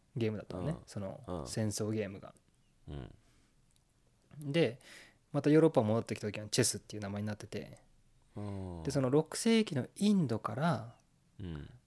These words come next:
Speaker 1: まあ、中国とか韓国とか日本に行ってたのさ、しかも。
Speaker 2: うんうんうんうん。
Speaker 1: で、それで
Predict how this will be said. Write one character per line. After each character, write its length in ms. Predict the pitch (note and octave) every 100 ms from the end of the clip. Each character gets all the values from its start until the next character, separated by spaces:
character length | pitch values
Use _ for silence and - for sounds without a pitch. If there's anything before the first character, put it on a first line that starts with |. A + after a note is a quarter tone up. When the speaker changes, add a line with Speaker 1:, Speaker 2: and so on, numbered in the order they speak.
| _
Speaker 1:
ま 80 | C3+
あ、 20 |
中 340 | - - G3 F3
国 140 | A#2
と 220 | - -
か 400 | G#2 G#2+ G2 - -
韓 240 | - D#3
国 120 | C3 G#2+
と 140 | G#2+
か 100 | G#2+
日 140 | G#2+
本 180 | A#2+ D#3+
に 60 | G#2
行 40 |
っ 20 | G2
て 80 |
た 100 | -
の 100 | F#2
さ、 160 | F2 - _ _ _ -
し 80 | -
か 100 | G#2
も。 100 | -
Speaker 2:
う 40 |
ん 20 | F2+
う 40 |
ん 20 | C2+ C2+ C2 -
う 40 | C#2+
ん 40 |
う 20 |
ん。 340 | B1+ C2 C2 - _ -
Speaker 1:
で、 120 | D#3+
そ 120 | F3
れ 140 | F#3+
で 340 | G3 G#3+ -